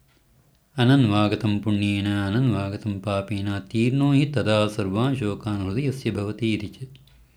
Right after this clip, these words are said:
तस्मात् असंसारिस्वरूपप्रतिपादनपरमेव एतद्वाक्यम् इति अवगन्तव्यम्। पत्यादिशब्देभ्यः। इतश्च असंसारिस्वरूपप्रतिपादनपरमेव एतद्वाक्यम् इति अवगन्तव्यम्।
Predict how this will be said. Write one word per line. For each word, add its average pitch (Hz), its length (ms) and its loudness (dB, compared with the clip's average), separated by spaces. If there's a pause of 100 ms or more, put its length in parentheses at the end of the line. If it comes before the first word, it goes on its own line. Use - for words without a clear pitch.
(560)
तस्मात् 151 600 6
असंसारिस्वरूपप्रतिपादनपरमेव 139 2000 2
एतद्वाक्यम् 120 800 0
इति 135 140 -4
अवगन्तव्यम्। 95 560 -2 (1400)
पत्यादिशब्देभ्यः। 151 1120 4 (1000)
इतश्च 151 500 2
असंसारिस्वरूपप्रतिपादनपरमेव 131 2250 2
एतद्वाक्यम् 123 760 0
इति 117 160 -2
अवगन्तव्यम्। 104 760 -2